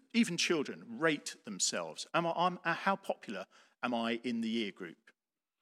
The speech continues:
And it's all about, uh, performance and possessions and position and popularity. All of those things, uh, that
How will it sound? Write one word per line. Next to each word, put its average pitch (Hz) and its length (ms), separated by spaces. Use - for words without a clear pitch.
And 151 100
it's - 140
all 208 160
about, 175 360
uh, 135 160
performance 160 640
and 113 200
possessions 135 680
and 104 160
position 131 680
and 107 180
popularity. 123 960
All 208 180
of 196 60
those 175 260
things, 92 680
uh, 131 160
that 135 160